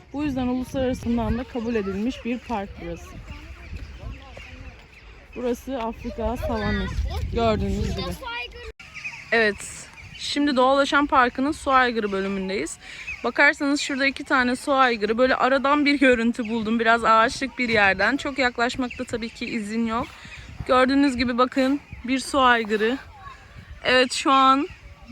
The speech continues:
farklı görüntüler var. Kendi kalktı şu an, gösteriyor kendini. Evet. Muhteşem büyüklükteler. Otçul canlılar bunlar.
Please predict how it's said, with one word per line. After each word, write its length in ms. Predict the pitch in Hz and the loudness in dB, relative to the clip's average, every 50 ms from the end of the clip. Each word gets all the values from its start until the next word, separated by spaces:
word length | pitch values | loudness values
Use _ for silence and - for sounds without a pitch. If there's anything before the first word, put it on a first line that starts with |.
| 247 - | -16 -4
farklı 420 | - - 285 277 330 - 320 330 277 | 2 6 6 6 6 4 0 0 4
görüntüler 600 | 302 294 294 294 311 302 339 294 285 285 285 285 | 6 6 6 4 2 0 4 6 6 6 6 4
var. 300 | 294 269 254 247 262 302 | 4 4 4 4 4 2
Kendi 380 | - - 302 277 294 302 320 294 | 2 2 2 4 4 2 0 2
kalktı 500 | 381 349 339 330 320 330 - - 339 339 | 4 4 6 6 4 2 -2 -6 -6 -6
şu 180 | - - 320 | -4 0 4
an, 300 | 302 302 302 302 311 311 | 4 6 4 4 2 0
gösteriyor 580 | 311 302 311 349 - - 320 311 311 311 320 - | 2 2 2 0 -2 -4 -2 2 2 2 2 2
kendini. 480 | - 370 285 269 262 262 254 254 269 | 0 0 2 2 2 0 -2 -2 -2
Evet. 340 | 277 294 311 285 269 285 285 - - - - - - - - - - - - - - - - - - - - - - - - | -2 0 0 0 0 0 -2 -6 -12 -20 -20 -20 -20 -20 -20 -20 -20 -20 -20 -20 -20 -20 -20 -20 -20 -20 -20 -20 -20 -8 -2
Muhteşem 800 | - 247 285 277 - - - 294 285 - - 320 302 311 311 294 | 2 4 4 4 2 0 -2 -2 -2 0 4 4 4 4 4 2
büyüklükteler. 840 | 285 269 254 240 - - 233 208 - - 240 226 240 247 269 302 330 | 2 2 2 0 -2 -4 -12 -10 -6 -4 0 4 6 6 6 6 4
Otçul 460 | - - 269 262 262 - - 269 247 | 2 0 -2 -4 -4 -6 -8 -6 -4
canlılar 640 | 226 269 247 240 240 240 233 220 208 202 202 208 202 | 0 0 2 2 2 0 0 0 2 2 2 0 -2
bunlar. 680 | 202 214 214 214 208 214 226 247 302 381 - - - - | -4 -4 -4 -2 2 2 4 4 2 2 -2 -8 -14 -14